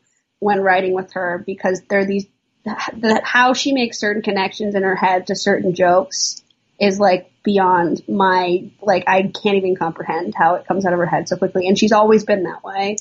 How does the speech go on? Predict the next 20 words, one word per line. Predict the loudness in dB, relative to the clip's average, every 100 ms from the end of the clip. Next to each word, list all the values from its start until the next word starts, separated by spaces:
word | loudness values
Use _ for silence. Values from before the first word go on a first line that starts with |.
| -14 _ _ -2
When | 4
we | 4
were | 4
ten, | 0 -2 -2
she | -2 -8
was, | -6
like, | -8 -8
the | -10
queen | 0 0
of | 0 -4
comebacks, | -4 -2 -2 -2 -4 -6
and | -4
I | -2
was | -2 0
so | 0 0
jealous | 0 0 -2 -6
'cause | -6 -4
she | -4
could, | -4 0
like, | 0 0 _